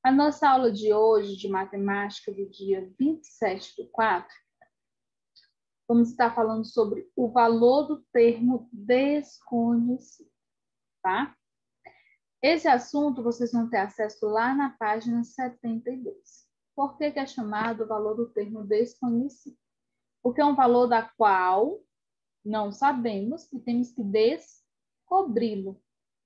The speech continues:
Então, usamos, né, o valor, usamos esse nome como valor desconhecido, por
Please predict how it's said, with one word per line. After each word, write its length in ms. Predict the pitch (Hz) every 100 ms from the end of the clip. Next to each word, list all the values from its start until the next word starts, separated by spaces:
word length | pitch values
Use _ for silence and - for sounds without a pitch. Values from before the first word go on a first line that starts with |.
| _ _ _ _ _ _ _
Então, 500 | 208 196 240 269 277
usamos, 800 | 233 196 220 220 240 320 359 - _ _ 208
né, 380 | 208 214 247 _ _ _ _ _
o 260 | 220 240 247
valor, 500 | 254 254 247 208 - _
usamos 480 | 208 208 220 226 240
esse 220 | 247 294
nome 200 | 254 233
como 260 | 254 233 233
valor 280 | 254 254
desconhecido, 880 | 220 240 - 285 370 381 330 269 311 - _ _ _ _ _ _ _ _ -
por 400 | 285 311 381